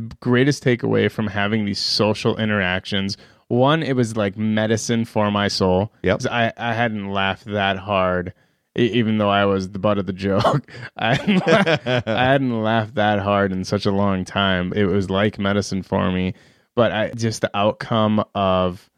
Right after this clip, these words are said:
Speaker 1: how personable I was with my customers and how much easier it made conversations. Conference calls weren't as suicidal for me as they usually
Speaker 2: Yeah.
Speaker 1: were, you know? So it was just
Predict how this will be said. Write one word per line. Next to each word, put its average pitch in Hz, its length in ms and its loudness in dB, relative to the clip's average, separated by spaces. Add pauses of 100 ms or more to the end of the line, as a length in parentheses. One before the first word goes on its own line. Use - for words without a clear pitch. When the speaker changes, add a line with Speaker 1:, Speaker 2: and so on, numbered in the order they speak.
(280)
Speaker 1:
how 117 180 0
personable 104 640 -2
I 95 160 0
was 92 280 0
with 95 160 -4
my 98 120 0
customers 92 720 -2
and 98 220 -4
how 98 200 -2
much 107 260 0
easier 98 420 -2
it 90 60 -2
made 92 220 -4
conversations. 95 920 -2 (300)
Conference 113 480 -2
calls 104 320 0
weren't 98 500 -2
as 98 480 0 (280)
suicidal 98 720 2
for 98 180 -4
me 95 260 -2
as 92 220 -2
they 98 120 0
usually 98 360 2
Speaker 2:
Yeah. 160 80 4
Speaker 1:
were, 92 200 0
you 98 160 0
know? 98 200 0
So 123 180 2
it 131 40 6
was 135 140 4
just 113 280 -2